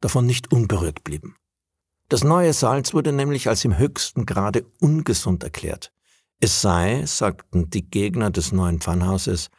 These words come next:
eine mit Gips und Kalk vermischte und nicht genug ausgesottene schlechte Ware. Diese Behauptung der Haller, welche als Augen- und Ohrenzeugen die Sache natürlich am besten wissen mussten,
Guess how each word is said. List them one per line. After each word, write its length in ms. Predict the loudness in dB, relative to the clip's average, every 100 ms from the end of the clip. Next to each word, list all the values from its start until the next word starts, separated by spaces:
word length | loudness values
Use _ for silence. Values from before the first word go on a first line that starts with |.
| _ _ _ -2
eine 240 | 2 4
mit 380 | 4 2 -2 _
Gips 420 | -2 0 -6 -2
und 240 | -2 -2
Kalk 400 | -2 0 0 -2
vermischte 800 | -4 0 2 2 0 0 0 0 -2 _ _
und 180 | -4 0
nicht 340 | 2 0 -4 -2
genug 360 | 2 2 -2 -2
ausgesottene 920 | -2 -2 -2 -2 -2 -2 -2 0 0
schlechte 600 | -2 0 0 -2 -4 -4
Ware. 340 | -4 -6 -10 -16 _ _ _ _ _ _ _ _ -4
Diese 180 | -2
Behauptung 440 | 2 2 2 2 2
der 140 | 4
Haller, 340 | 4 4 2 0 -10 _ _
welche 300 | -2 0 2
als 240 | 0 0
Augen- 340 | 2 2 4 2
und 200 | 2 2
Ohrenzeugen 960 | 2 4 2 0 0 2 0 0 0
die 100 | -2
Sache 340 | -2 -2 0 0
natürlich 400 | 0 0 -2 -2
am 80 |
besten 420 | -2 -4 -2 -2 0
wissen 260 | 0 2
mussten, 380 | 2 0 0 -2